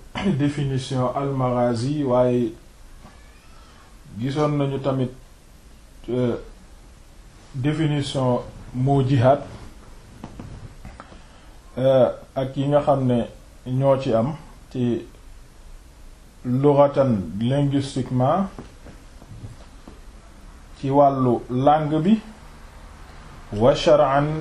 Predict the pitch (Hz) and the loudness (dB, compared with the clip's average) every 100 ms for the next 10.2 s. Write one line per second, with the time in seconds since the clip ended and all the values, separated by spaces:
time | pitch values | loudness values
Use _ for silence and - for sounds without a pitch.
0 | - - 127 143 143 143 139 139 131 135 | -6 2 6 6 4 2 -2 -4 -4 -2
1 | 139 135 127 127 127 143 - - - 120 | 0 0 2 2 0 -4 -12 -12 -6 -2
2 | 135 143 127 123 123 135 123 120 117 120 | 0 0 0 -2 2 4 4 4 4 2
3 | 120 120 117 113 98 - - - - - | 2 0 0 -4 -6 -12 -20 -20 -20 -20
4 | - - - - - - - - - - | -20 -20 -20 -20 -20 -20 -20 -20 -20 -20
5 | - - - - - - - 131 156 180 | -20 -20 -20 -20 -20 -10 -2 0 4 4
6 | 175 156 151 143 147 - 151 143 127 - | 6 4 4 2 2 -2 0 0 0 -8
7 | - - - 120 127 139 147 131 - 143 | -16 -16 -10 0 2 4 2 0 0 2
8 | 156 165 151 143 127 120 117 123 120 117 | 4 4 2 0 0 0 0 2 4 4
9 | 110 90 131 123 107 120 117 110 107 135 | 2 0 0 2 2 2 4 4 2 2
10 | 156 | 2